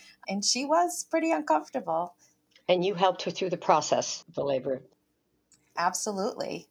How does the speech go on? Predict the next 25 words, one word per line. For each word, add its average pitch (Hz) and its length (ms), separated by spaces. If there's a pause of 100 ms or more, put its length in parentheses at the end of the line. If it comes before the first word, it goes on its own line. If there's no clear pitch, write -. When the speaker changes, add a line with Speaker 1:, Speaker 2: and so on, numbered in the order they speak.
(160)
Speaker 1:
So - 160
we 220 80
brought 208 260
Sarah 202 340
into 196 260
her 180 100
room 226 440 (140)
and, 180 460 (500)
you 208 100
know, 202 360
everyone 220 580
pitched 214 420
in. 285 340
When 202 140
somebody 220 360
comes 208 320
in 202 100
an 196 140
active 180 400
labor, 240 600
it's - 240
like 180 460 (400)
a - 80
pit - 320
crew. - 460